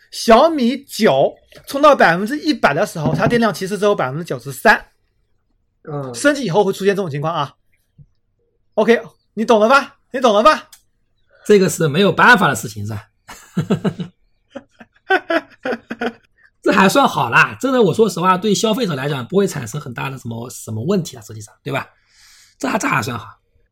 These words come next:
Speaker 2: 这就是小聪明啊，华为这种小聪明非常多，我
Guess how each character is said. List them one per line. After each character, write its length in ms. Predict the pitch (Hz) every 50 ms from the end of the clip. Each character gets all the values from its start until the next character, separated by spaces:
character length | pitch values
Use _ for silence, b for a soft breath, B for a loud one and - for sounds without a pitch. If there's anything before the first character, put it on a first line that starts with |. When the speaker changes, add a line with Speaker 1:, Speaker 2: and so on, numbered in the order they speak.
| _ _ _ _ _ _ _
Speaker 2:
这 80 | 233
就 100 | 240 269 247
是 100 | 240 254
小 440 | - - - - 196 175 170 170 180
聪 320 | 175 - - 320 339 339
明 300 | 285 208 151 143 180 - _ _ _ _ _ _ _
啊， 280 | _ 214 156 147 143 -
华 220 | - 156 185 208
为 100 | 226 247
这 80 | 247 226
种 160 | 262 262 254
小 240 | - - 160 135 123
聪 160 | - - 208
明 180 | 190 175 170 175
非 120 | 175 226
常 160 | 185 156 139
多， 160 | 131 123 113
我 100 | 110 110